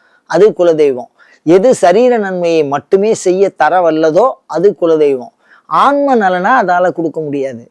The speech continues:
அதுக்குன்னு ஒரு வரம்பு இருக்கு. இப்ப சிராத்தம் பண்றோம், பித்ரு தேவதைகிட்ட ஆசீர்வாதம் வாங்குறோம் அப்படின்னு சொன்னா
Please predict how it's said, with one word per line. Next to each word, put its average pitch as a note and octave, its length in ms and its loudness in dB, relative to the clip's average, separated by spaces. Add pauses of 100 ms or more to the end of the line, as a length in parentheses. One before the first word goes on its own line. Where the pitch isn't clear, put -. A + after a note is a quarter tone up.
அதுக்குன்னு D3 420 -2
ஒரு G#3 160 2
வரம்பு E3+ 360 0
இருக்கு. B2+ 240 -4 (220)
இப்ப C#3+ 200 -18 (100)
சிராத்தம் G#3 420 0
பண்றோம், G3+ 340 0
பித்ரு F#3+ 300 0
தேவதைகிட்ட F3+ 540 0
ஆசீர்வாதம் F3 720 -2
வாங்குறோம் D3 360 -10
அப்படின்னு C3 260 -14
சொன்னா C3 600 -4